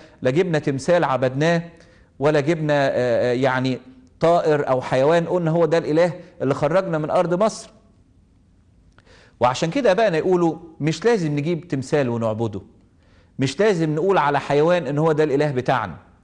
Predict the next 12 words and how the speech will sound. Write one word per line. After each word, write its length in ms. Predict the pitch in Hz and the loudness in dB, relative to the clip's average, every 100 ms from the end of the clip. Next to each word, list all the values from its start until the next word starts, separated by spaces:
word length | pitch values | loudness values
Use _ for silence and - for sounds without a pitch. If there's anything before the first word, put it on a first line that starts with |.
| _ _ _ _ _ - | _ _ _ _ _ -4
لكن 320 | 139 151 160 | -2 0 -2
ممكن 580 | 160 254 240 190 175 151 - - _ - | 0 -2 -2 -2 -4 -6 -14 -20 _ -10
تكون 300 | 143 233 190 | -4 -2 0
جوانا 540 | 170 185 190 180 156 | 2 2 0 0 0
آلهة 380 | 175 214 190 190 - - _ _ _ _ - | 2 2 0 -4 -12 -20 _ _ _ _ -4
تبعدنا 460 | 175 220 269 170 | 0 0 -2 -2
عن 160 | 151 151 | -4 -2
ربنا". 360 | 151 160 214 165 - - _ _ _ _ | -2 0 -2 -4 -20 -20 _ _ _ _
فالذات 680 | - 190 180 165 285 285 - - - _ 196 | -4 0 0 0 0 0 -6 -20 -20 _ -2
ممكن 400 | 262 220 180 170 | -2 -2 -4 0
تبقى 320 | 170 165 160 | 0 2 2
إله. 220 | 156 | 2